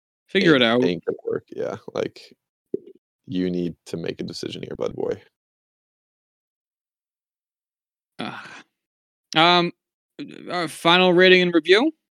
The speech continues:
Speaker 2: F-, uh, five. It's a five.
Speaker 1: Out of, out of what?
Speaker 2: Uh, three and a half.
Speaker 1: It's a five out of three and a half.
Speaker 2: Yep, five
Speaker 1: As
Speaker 2: out of
Speaker 1: the,
Speaker 2: seven.
Speaker 1: as the,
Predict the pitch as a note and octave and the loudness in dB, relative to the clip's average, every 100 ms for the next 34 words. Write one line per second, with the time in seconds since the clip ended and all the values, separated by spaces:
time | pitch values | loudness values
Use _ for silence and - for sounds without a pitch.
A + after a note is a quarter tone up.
0 | _ _ _ _ _ _ _ - - - | _ _ _ _ _ _ _ -18 -14 -10
1 | B1+ F2+ - F2+ G2+ G#2+ - - _ _ | -10 -10 -6 -2 0 -2 -6 -20 _ _
2 | - G2+ A2+ A2+ F#2+ E2 - - _ _ | -20 -16 -6 -2 -2 -2 -12 -20 _ _
3 | _ _ _ _ _ _ _ _ _ - | _ _ _ _ _ _ _ _ _ -2
4 | F3 F3 F#3 F3+ F#3+ G#3+ - _ _ _ | 2 6 6 4 2 -2 -6 _ _ _
5 | _ _ _ _ _ G2+ F#2+ F#2+ F#2 F#2 | _ _ _ _ _ -8 -6 -6 -6 -8
6 | F#2+ - G#2 F#2+ F2+ F2 _ _ _ _ | -10 -8 -8 -6 -8 -10 _ _ _ _
7 | _ _ _ _ _ _ _ - C3 C#3+ | _ _ _ _ _ _ _ -14 -6 2
8 | C#3 C#3+ C3 - C3 C3+ B2+ A#2 A2+ - | 4 4 2 -2 -6 -4 -4 -6 -6 -12
9 | _ _ _ _ _ _ - G#2+ - G#2+ | _ _ _ _ _ _ -14 -14 -6 0
10 | B2+ G2+ B2+ - C3+ A#2+ B2 | 0 2 0 0 -2 -4 -6